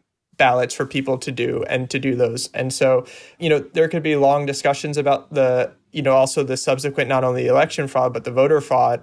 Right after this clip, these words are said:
too, that has been, uh, the boogeyman that has been used by election officials. But you're totally right. There's such a disconnect.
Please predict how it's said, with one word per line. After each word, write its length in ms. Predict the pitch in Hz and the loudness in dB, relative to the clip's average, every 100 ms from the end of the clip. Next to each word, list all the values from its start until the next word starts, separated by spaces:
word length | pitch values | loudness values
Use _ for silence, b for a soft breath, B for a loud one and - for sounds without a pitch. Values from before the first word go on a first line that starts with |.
| _ - | _ -8
too, 240 | 160 147 | -2 2
that 160 | 131 135 | 2 0
has 160 | 123 | -4
been, 240 | 123 123 - | -6 -8 -6
uh, 340 | 127 117 - - B B | -4 -4 -6 -12 B B
the 100 | 131 | -2
boogeyman 540 | 139 139 135 131 131 | 2 2 2 2 2
that 120 | 131 131 | 0 -2
has 160 | 131 | -4
been 200 | - 127 | -4 -4
used 280 | 131 131 131 | -2 -4 -2
by 240 | 120 123 117 | 0 0 2
election 340 | 127 127 - | 0 0 -4
officials. 380 | 123 131 123 127 | -6 -4 -4 -4
But 240 | 117 - 143 | -6 -8 -4
you're 140 | 139 | -2
totally 360 | 175 175 147 127 | 0 0 0 2
right. 220 | 131 123 | 2 2
There's 220 | 127 127 | -2 -2
such 180 | 165 160 | -4 -4
a 60 | |
disconnect. 640 | 127 170 170 135 127 123 | -4 -4 -4 -2 0 -2